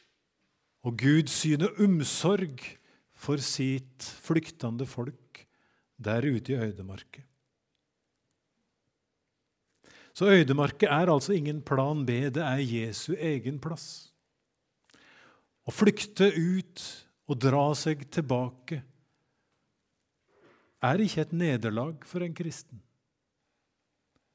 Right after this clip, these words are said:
Det er å følge Kristus. Det er å følge lammet der det går. Det var jo til øydemarken Jesus trekte seg attende,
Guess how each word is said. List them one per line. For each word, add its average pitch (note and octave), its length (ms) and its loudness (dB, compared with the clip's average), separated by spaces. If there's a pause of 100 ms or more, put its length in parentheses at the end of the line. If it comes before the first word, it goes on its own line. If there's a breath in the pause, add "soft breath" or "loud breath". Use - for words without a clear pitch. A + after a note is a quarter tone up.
(160)
Det A#2 80 0
er A#2 240 0
å B2+ 80 -2
følge B2+ 560 0
Kristus. - 920 -10 (920)
Det - 140 -16
er A2 80 -8
å - 20 -8
følge C#3 460 2
lammet B2+ 480 0
der A#2+ 160 0
det C#3+ 100 2
går. C#3+ 300 0 (2000 soft breath)
Det D#3+ 80 6
var C3+ 220 6
jo E3 100 4
til G#3+ 160 6
øydemarken C3+ 800 0
Jesus C3 480 0
trekte - 400 -4
seg D3+ 160 -2
attende, C3+ 480 0